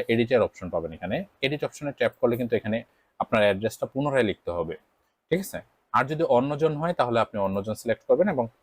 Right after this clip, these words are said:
তার জাতীয় পরিচয়পত্র নম্বর দিয়ে ভেরিফাই করবেন। এখানে একটা মোবাইল নাম্বার লিখতে হবে, যে মোবাইল নাম্বারটা অবশ্যই আপনার কাছাকাছি থাকতে হবে। যে মোবাইল নাম্বারে একটা ওটিপি কোড যাবে, সেই ওটিপি কোড বসিয়ে কিন্তু এটা কমপ্লিট করতে হবে।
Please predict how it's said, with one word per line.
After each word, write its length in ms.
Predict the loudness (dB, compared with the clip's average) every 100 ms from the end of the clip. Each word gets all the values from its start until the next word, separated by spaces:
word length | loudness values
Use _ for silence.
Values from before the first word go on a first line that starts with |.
| 0
তার 160 | 2 4
জাতীয় 280 | 2 2 -2
পরিচয়পত্র 440 | -2 -2 -4 -2
নম্বর 300 | 0 2 2 2
দিয়ে 100 | 0
ভেরিফাই 380 | 0 0 0 0
করবেন। 320 | 0 0 -2 -4 _ _ _ 0
এখানে 160 | 0 0
একটা 120 | 0
মোবাইল 280 | 2 4 4
নাম্বার 200 | 2 2 0
লিখতে 180 | -2 -2
হবে, 120 | 0 2
যে 40 | 2
মোবাইল 260 | 2 2 2
নাম্বারটা 280 | -2 0 0
অবশ্যই 280 | 0 -2 -2 -2
আপনার 200 | -2 -4 -4
কাছাকাছি 520 | -4 -2 -2 -2 -2
থাকতে 340 | -6 -10 _ 0
হবে। 180 | 2 -2 -6 _ _ _ 2
যে 80 | 2
মোবাইল 260 | 4 2 2
নাম্বারে 220 | 2 0
একটা 140 | 0 -2
ওটিপি 240 | -2 -6 -2
কোড 140 | -2 2
যাবে, 140 | 4 4 4
সেই 120 | 2
ওটিপি 320 | 0 -2 -6 0
কোড 140 | 0 2
বসিয়ে 240 | 0 2 0
কিন্তু 140 | 0 0
এটা 140 | 2 2
কমপ্লিট 400 | 0 0 -2 -2 -2
করতে 160 | 2 2
হবে। 200 | 2